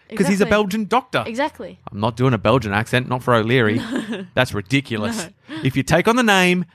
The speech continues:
Speaker 1: you take on the accent.
Speaker 2: Exactly.
Speaker 1: That's the O'Leary way.
Speaker 2: Yeah, man.
Speaker 1: Yeah, that's how he earned himself a whole escape line
Speaker 2: Yeah.
Speaker 1: that he stole from old mate Garrow,
Speaker 2: Oh,
Speaker 1: who
Speaker 2: did he though?
Speaker 1: was like a
Speaker 2: <laughs> Yeah.
Speaker 1: brother. He was like a brother
Speaker 2: He was like a brother.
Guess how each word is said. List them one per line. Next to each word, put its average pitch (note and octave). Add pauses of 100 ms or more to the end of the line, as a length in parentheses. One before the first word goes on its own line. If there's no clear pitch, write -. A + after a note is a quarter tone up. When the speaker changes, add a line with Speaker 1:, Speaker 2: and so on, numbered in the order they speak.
(140)
Speaker 1:
you A#2
take A2+
on C#3
the D#3
accent. G3+
Speaker 2:
Exactly. F#3
Speaker 1:
That's A2+
the C#3
O'Leary D#3+
way. F#3
Speaker 2:
Yeah, G3+
man. F#3+
Speaker 1:
Yeah, C3
that's C3
how E3
he A#2
earned A2
himself G2+
a F#2
whole C3+ (160)
escape A2+
line F#2
Speaker 2:
Yeah. F#3+ (720)
Speaker 1:
that G2
he G2+
stole G#2+
from G#2 (100)
old A#2+
mate E2+
Garrow, F#2+ (680)
Speaker 2:
Oh, B2
Speaker 1:
who G#2+
Speaker 2:
did G4+
he G#4
though? F#4+
Speaker 1:
was E4+
like F3
a -
Speaker 2:
<laughs> -
Yeah. D#3+
Speaker 1:
brother. E3 (180)
He C#3+
was C3+
like C#3+
a C#3
brother B2+
Speaker 2:
He B3
was A#3
like A#3
a A3
brother. F#3